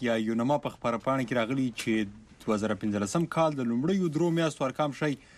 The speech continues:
چې ځمکنۍ جګړې د ملکي تلفاتو لوی عامل دی. یوناما ویلي دی چې تر روانې سوي په لومړیو درو میاشتو کې شپږ سوه پنځه پنځوس ملکیان وژل سوي او یو زر یو سل پنځه پنځوس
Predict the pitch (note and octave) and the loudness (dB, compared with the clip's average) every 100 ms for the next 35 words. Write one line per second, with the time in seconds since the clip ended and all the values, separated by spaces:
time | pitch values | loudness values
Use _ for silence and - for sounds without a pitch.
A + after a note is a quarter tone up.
0 | - - - B2 G#2 G#2 A2 C3 E3+ B2+ | -20 -20 -4 -2 0 -2 -2 0 0 0
1 | A#2+ C#3 B2+ A2 G#2+ G2+ C#3+ A2 F#2+ A#2 | 0 0 0 0 -2 -4 0 0 2 0
2 | - A2 C#3 C3 G#2+ F2+ F#2 E2+ F2 - | -2 -2 -2 0 0 0 -2 -4 -4 -6
3 | - - - - - - A2 A2+ B2 B2+ | -20 -20 -20 -20 -18 -4 0 2 2 2
4 | C3 A#2+ A#2+ - B2 B2+ B2+ A#2 A#2 B2+ | 0 0 -4 -2 0 2 0 -2 -2 -2
5 | B2 A#2+ B2 C#3 B2+ - - - - - | 0 0 2 2 0 -4 -16 -20 -20 -20
6 | - - - - A#2+ C3 F#3 E3+ C#3+ - | -20 -20 -20 -16 -4 2 2 2 0 -4
7 | C#3+ - D#3+ D#3 D3 B2+ - - - - | -8 -2 2 2 0 -6 -20 -20 -20 -6
8 | C3+ A#2 - A#2+ A2 A#2 A2+ D#3 C3 A#2+ | -2 -2 -2 -2 -2 -2 -2 -2 0 0
9 | A2 G#2+ F#2+ A2+ G2+ F2+ E2+ - E3 E3+ | 0 -4 0 0 0 -2 -4 -2 0 0
10 | D#3+ C3+ A2+ A2+ G#2+ C3 D3+ A#2 B2 A2+ | -2 0 2 2 2 2 0 0 0 0
11 | A2 - G2+ - G#2 C3+ B2 A2 A2 | -2 -4 -6 -2 -2 0 0 0 -2